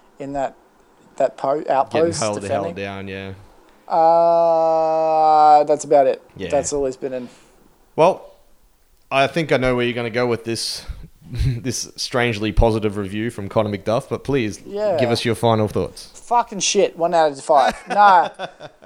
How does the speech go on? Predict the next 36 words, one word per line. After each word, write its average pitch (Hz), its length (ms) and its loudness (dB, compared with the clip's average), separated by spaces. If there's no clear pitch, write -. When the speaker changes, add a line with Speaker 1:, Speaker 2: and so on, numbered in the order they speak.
Speaker 1:
No, 349 260 10
it 262 40 8
was 226 160 -2
fucking 311 380 0
sick, 302 400 -8
man. 175 220 -4
This 226 120 -14
movie's 339 320 -8
fucking 349 600 -10
goes 294 320 0
off. 311 380 4
It's - 120 -20
so 302 460 -2
cool. 277 500 -4
The 202 160 -8
themes 269 460 -4
are 254 100 0
awesome. 220 640 2
You 175 80 -12
get 247 200 2
so 262 140 -6
much 233 240 -6
out 202 180 4
of 202 80 -2
it. 202 120 0
It's 196 120 -12
such - 280 -6
a - 20 -10
great 170 420 2
film. 156 300 0
It's 151 80 -12
the - 60 -12
perfect 160 500 -4
length. 139 420 -4
Like, 135 160 -4
it, 131 100 -10